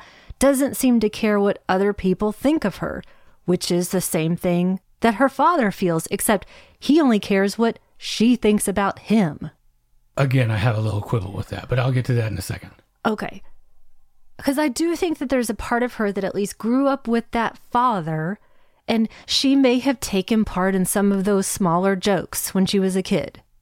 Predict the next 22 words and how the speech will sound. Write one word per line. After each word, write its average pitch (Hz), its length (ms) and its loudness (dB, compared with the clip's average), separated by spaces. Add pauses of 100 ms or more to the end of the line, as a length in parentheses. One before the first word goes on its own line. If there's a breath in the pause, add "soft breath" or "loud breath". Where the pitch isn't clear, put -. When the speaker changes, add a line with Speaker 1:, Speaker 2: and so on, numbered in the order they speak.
(420)
Speaker 1:
And 208 140 2
then 208 80 4
I 208 80 2
think 226 220 0
there 226 100 2
was 214 120 2
something 214 340 2
that 220 120 2
separated 208 560 2
them 202 160 2
at - 140 -2
some 196 240 0
point, 165 420 -2 (460 soft breath)
and 220 160 4
they're 220 80 4
both 240 400 0
not 220 360 2
comfortable, 180 680 0
but 185 180 0
in 190 180 2
different 196 420 -2
ways. 160 720 -2